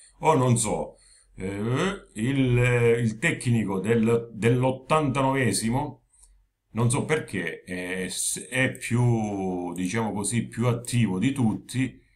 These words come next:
e ne registra, mm, quattro punti in più. Uno è questo, ok, uno è questo, ok, un altro è questo, ok, e un altro è questo, ok. Salvo e chiudo.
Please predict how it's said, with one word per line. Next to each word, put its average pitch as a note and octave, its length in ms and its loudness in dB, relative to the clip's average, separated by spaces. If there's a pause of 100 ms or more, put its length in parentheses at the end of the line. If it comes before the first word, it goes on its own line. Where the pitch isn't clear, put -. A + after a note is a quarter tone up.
(160)
e A2+ 360 2
ne A#2+ 200 0
registra, G2+ 960 -2
mm, E2+ 560 -12 (220)
quattro A2 400 -2
punti F#2 320 -8
in D#2+ 120 -6
più. D#2 280 -14
Uno F2+ 220 -10
è A2+ 80 -8
questo, C3 720 -6 (140)
ok, B2 600 -6
uno F2+ 180 -12
è - 80 -16
questo, B2 640 -12 (220)
ok, A#2+ 500 -8 (340)
un G2+ 140 -10
altro A2+ 240 -8
è - 80 -14
questo, F#2 640 -12 (320)
ok, A#2+ 240 -6
e F2+ 340 -10 (320)
un G#2+ 140 -6
altro G2+ 220 -8
è - 80 -12
questo, - 520 -16 (200)
ok. D#2 500 -10 (500)
Salvo C3+ 600 -8
e G2 140 -12
chiudo. D2+ 440 -18